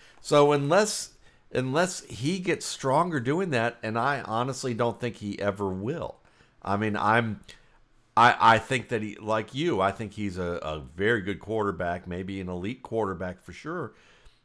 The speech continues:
and he's terrific in the pocket. But, you know, the problem with his game is that it is a unique sort of game.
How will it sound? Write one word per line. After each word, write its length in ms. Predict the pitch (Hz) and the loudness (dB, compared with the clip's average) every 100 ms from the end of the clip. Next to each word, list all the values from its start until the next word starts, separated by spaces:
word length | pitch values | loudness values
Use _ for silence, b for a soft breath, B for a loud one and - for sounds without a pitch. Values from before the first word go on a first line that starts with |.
| _ | _
and 160 | 113 113 | -4 -2
he's 240 | 104 110 | -2 -4
terrific 580 | - 107 113 147 147 123 | -6 -4 -2 0 -2 -4
in 120 | 123 | -6
the 80 | 98 | -8
pocket. 600 | 90 143 180 180 185 180 - b b - | -6 -2 -2 -2 -6 -8 -12 b b 0
But, 320 | 117 113 _ _ _ _ - | 0 0 _ _ _ _ -12
you 100 | 135 | -6
know, 80 | 127 | -6
the 100 | 123 | -4
problem 460 | 131 139 135 139 | 0 0 0 -2
with 140 | 123 - | -4 -4
his 180 | 120 | -6
game 340 | 101 147 180 151 | -4 -4 -2 -4
is 120 | 107 | -4
that 180 | 117 110 | -4 -4
it 100 | 110 | -4
is 160 | 135 | -4
a 80 | 123 | -4
unique 520 | 107 104 101 113 117 _ | -4 -4 -6 -8 -10 _
sort 340 | - 123 101 | -8 -4 -2
of 160 | 87 82 | -4 -6
game. 420 | 123 120 71 65 | -4 -4 -6 -10